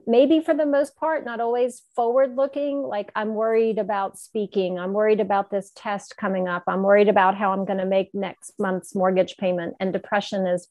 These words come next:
backward-looking or reflective. "I, I'm so sad. Um, I can't believe I said that." Um, uh, you know, that's something that has happened. Um,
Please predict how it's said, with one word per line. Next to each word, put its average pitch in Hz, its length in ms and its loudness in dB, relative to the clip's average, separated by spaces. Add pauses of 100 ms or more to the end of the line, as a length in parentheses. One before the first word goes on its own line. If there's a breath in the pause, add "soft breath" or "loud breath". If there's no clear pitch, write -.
(160)
backward-looking 180 1400 0
or 165 320 -2
reflective. 185 760 -2 (600)
"I, - 60 -10 (180)
I'm 196 220 2
so 190 240 2
sad. 175 680 -2 (180)
Um, 170 480 -6 (340 soft breath)
I 185 120 0
can't 202 260 0
believe 196 240 4
I 185 120 2
said 180 320 0
that." 170 600 0 (500)
Um, 165 580 -2 (800)
uh, 190 200 4 (120)
you 226 180 6
know, 180 220 0
that's 196 220 -2
something 220 500 -4
that 180 240 -6
has 180 320 -2
happened. - 600 -8 (420)
Um, 170 340 -4